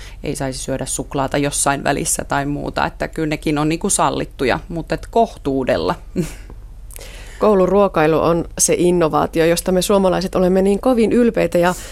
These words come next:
Speaker 2: näin äitinä sitä on kovin onnellinen, että sellainen täällä, täällä tuota Suomessa meillä kouluissa on. Siitä on puhuttu paljon, että suomalaiset nuoret eivät sitä kouluruokailua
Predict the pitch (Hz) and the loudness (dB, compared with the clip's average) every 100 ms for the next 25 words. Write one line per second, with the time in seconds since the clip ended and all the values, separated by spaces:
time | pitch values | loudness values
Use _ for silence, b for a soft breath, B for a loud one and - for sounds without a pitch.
0 | B - 185 165 214 185 170 - 175 180 | B 0 2 4 2 2 0 0 0 2
1 | 180 - 208 185 160 151 147 160 170 175 | 2 4 4 4 2 0 0 -2 -2 0
2 | 170 170 175 175 175 165 B B B B | 0 -2 -2 -2 -2 -4 B B B B
3 | 165 160 165 170 175 - 190 175 - 170 | -6 -6 -4 -6 -4 0 2 2 0 0
4 | 175 - 202 175 165 - 151 165 165 B | 0 0 2 2 2 0 2 0 -2 B
5 | B B B - - 240 240 196 170 160 | B B B -4 0 2 2 2 0 0
6 | 170 190 175 165 165 - 170 - 175 165 | 0 2 2 2 0 -2 -2 2 2 2
7 | 165 175 - 165 170 - 170 156 160 - | 0 -2 0 0 0 0 2 2 -2 -2
8 | 160 - 156 160 165 156 165 156 156 | -2 0 2 2 0 0 0 2 2